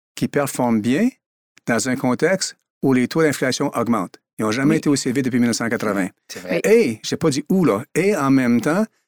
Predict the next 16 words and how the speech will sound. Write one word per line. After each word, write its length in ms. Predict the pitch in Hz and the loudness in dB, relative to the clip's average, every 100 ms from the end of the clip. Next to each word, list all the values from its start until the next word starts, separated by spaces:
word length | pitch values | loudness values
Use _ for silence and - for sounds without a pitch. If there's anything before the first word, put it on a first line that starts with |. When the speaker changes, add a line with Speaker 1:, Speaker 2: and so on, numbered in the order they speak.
| - | -16
Speaker 1:
qui 120 | - | -6
performent 460 | - 131 - 131 117 | -2 -2 0 0 2
bien 280 | 135 208 202 - | 2 0 -4 -4
quand 80 | |
les 140 | 123 120 | -2 0
taux 120 | 165 | 0
d'intérêt 360 | 139 151 220 - | 2 2 2 2
augmentent. 540 | 123 117 107 92 - _ _ _ _ _ _ | 0 0 0 -2 -8 _ _ _ _ _ _
Et, 340 | 175 226 143 - | 0 0 0 -4
puis 100 | 120 | -2
là, 80 | 120 | 0
j'ai 100 | 123 | -2
pas 160 | 120 113 | -2 -2
dit 160 | 123 - | -2 2
où, 160 | 226 160 | 4 4
là, 180 | 104 | 2